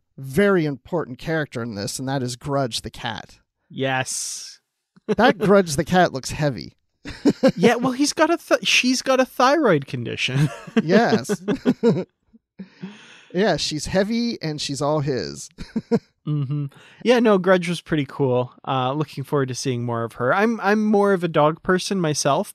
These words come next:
Speaker 2: but, you know, Grudge is a queen. She demands the respect, and, uh, it looks like she's gonna get it. <laughs>
Speaker 1: Yeah, absolutely. Even Burnham's, like, taken back. "Whoa, uh, a cat. You've got a cat,"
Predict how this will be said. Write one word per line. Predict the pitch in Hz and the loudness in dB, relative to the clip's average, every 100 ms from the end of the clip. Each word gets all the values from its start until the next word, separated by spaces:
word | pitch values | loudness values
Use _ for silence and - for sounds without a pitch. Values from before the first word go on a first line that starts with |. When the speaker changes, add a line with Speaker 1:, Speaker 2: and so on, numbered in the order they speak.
| _ | _
Speaker 2:
but, | 127 110 _ _ _ _ | -2 -2 _ _ _ _
you | 170 151 | 0 2
know, | 127 127 _ _ _ - | 2 -2 _ _ _ -4
Grudge | 151 160 | -2 0
is | 170 170 | -2 -2
a | |
queen. | - 180 185 139 110 | 0 0 0 -2 -6
She | - - 135 | -8 -6 -4
demands | 135 127 135 131 | -4 -2 -2 -4
the | - | -4
respect, | 131 127 - 135 120 - - - | -4 -4 -4 -4 -4 -8 -16 -14
and, | - 123 117 117 | -10 -8 -6 -6
uh, | 120 117 120 | -6 -4 -6
it | 139 | -8
looks | 139 147 - | -6 -6 -6
like | 165 | -8
she's | - 156 | -8 -8
gonna | 160 147 | -6 -4
get | 143 180 | -2 -2
it. | 135 - - - _ _ | -4 -6 -14 -16 _ _
<laughs> | 226 _ 147 _ - _ _ _ | -6 _ -12 _ -16 _ _ _
Speaker 1:
Yeah, | 160 165 143 | -4 -2 -2
absolutely. | 151 160 180 135 | -2 0 2 0
Even | 139 151 151 | 0 -2 0
Burnham's, | 151 160 143 131 | 0 0 -2 -4
like, | 127 123 | -6 -6
taken | - 151 135 | -8 -6 -6
back. | 120 127 117 | -6 -6 -8
"Whoa, | 127 175 170 110 | -4 -2 0 -2
uh, | 120 113 - | -4 -6 -10
a | - | -18
cat. | - 208 165 _ | -6 -4 -4 _
You've | 139 | -8
got | 160 151 | -6 -6
a | |
cat," | 147 196 139 | -6 -4 -6